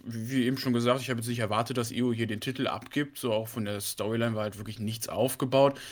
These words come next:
Ich fand's interessant, dass Martinez halt im Match eigentlich Großteil, äh, also am Anfang auf jeden Fall das Match unter Kontrolle hatte und, ähm, viel, viel Showing hatte. Also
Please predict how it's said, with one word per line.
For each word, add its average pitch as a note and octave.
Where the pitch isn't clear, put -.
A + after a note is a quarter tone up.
Ich -
fand's C#3+
interessant, D3+
dass C#3
Martinez C#3+
halt A2+
im G#2+
Match A#2
eigentlich A2+
Großteil, C#3+
äh, -
also B2
am A#2+
Anfang B2
auf A#2+
jeden B2
Fall A#2+
das A#2
Match B2+
unter B2+
Kontrolle B2
hatte A2+
und, A#2
ähm, A2+
viel, F#3+
viel D#3
Showing C#3
hatte. G#2+
Also G#2+